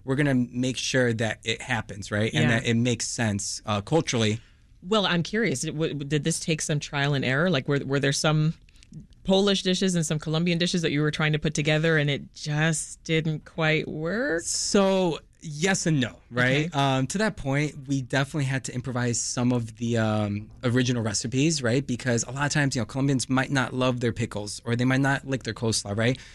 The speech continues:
Speaker 1: So we had to make it really enticing where, you know, depending on the flavors that we put in there, actually makes sense.
Speaker 2: Yeah.
Speaker 1: A perfect example for you is we get this at least once a day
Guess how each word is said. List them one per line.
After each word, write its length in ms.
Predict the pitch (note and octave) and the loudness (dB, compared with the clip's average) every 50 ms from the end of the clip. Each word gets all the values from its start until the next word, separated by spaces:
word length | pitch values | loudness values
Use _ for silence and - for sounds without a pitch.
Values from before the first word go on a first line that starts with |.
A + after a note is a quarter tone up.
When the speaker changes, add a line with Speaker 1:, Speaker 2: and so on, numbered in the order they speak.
| - - | -18 -8
Speaker 1:
So 140 | - - G#3+ | -2 0 2
we 40 | A3+ | 2
had 100 | A#3 - | 4 4
to 60 | A3+ | 2
make 240 | F#3 E3 D#3 D#3 - | 4 4 2 2 2
it 80 | D#3 | 0
really 240 | D3 C3+ C#3+ C#3+ C#3 | 0 2 2 2 0
enticing 480 | C3 B2+ - C3 B2+ B2+ - C3+ B2+ B2 | 0 0 0 -2 -2 -2 -2 -2 -2 -2
where, 200 | A#2+ A#2+ A#2 A#2 - _ _ _ - | 0 -2 -2 -4 -8 _ _ _ -4
you 120 | D3 C3 | -2 0
know, 80 | A#2 A2+ A#2 - - - - - - - - - - - - - - | 0 0 -2 -4 -12 -20 -20 -18 -18 -18 -18 -20 -20 -20 -20 -10 -2
depending 260 | - D3+ - D#3 D3+ | -2 0 2 2 2
on 60 | C#3 B2+ | 4 2
the 60 | A#2 | 2
flavors 320 | - C#3+ C3+ C3 C3 A#2 | 2 2 2 2 2 2
that 60 | B2+ | 2
we 100 | A#2 A2+ | 2 0
put 180 | G#2+ - A#2+ C#3+ | 0 -2 -4 -2
in 160 | G#3+ B3 G3 | 0 2 2
there, 240 | C#3 A#2 A2 A2 A2+ - - - _ _ - | 2 2 2 0 -2 -4 -10 -20 _ _ -2
actually 300 | C3+ C#3 - - C#3 B2 | -2 -2 -2 -2 0 0
makes 220 | A2+ G#2+ G2 - | 0 0 -2 -2
sense. 360 | - - C3 B2+ - - - - | -4 -4 -4 -4 -6 -10 -10 -10
Speaker 2:
Yeah. 240 | C#3+ C#3 C#3+ B2 A#2+ - | -10 -12 -12 -10 -6 -6
Speaker 1:
A 80 | C3 - | -4 0
perfect 260 | - G3 F#3 A#3+ G3+ | 2 2 2 2 2
example 380 | D#3+ C#3 A#2+ C#3 C#3+ C3+ D3+ | 2 2 2 2 0 0 -2
for 100 | B2+ - | -4 -4
you 240 | A#2+ A#2 B2 C3+ C3+ - | 0 2 2 2 2 0
is 320 | - A2+ A2+ A2 G#2+ G#2+ A2+ | 0 2 2 2 2 0 -4
we 60 | B2 | -4
get 180 | A2+ C3+ B2+ - | -2 -2 0 0
this 400 | C3 B2 A2+ - - - - - - - - | 0 -2 -2 -2 -4 -8 -12 -16 -16 -10 -4
at 80 | B2 | -2
least 240 | B2 B2 A2+ - - | -2 -2 -2 -4 -6
once 560 | A#2+ A#2+ A#2+ A#2+ A#2 B2 C#3 C3 - - - - | -6 -2 0 2 4 4 2 2 0 -4 -4 -2
a 60 | C3 B2 | -2 0
day 360 | A2+ B2 A2 G#2+ G#2+ A2+ B2 | 2 2 2 2 2 0 0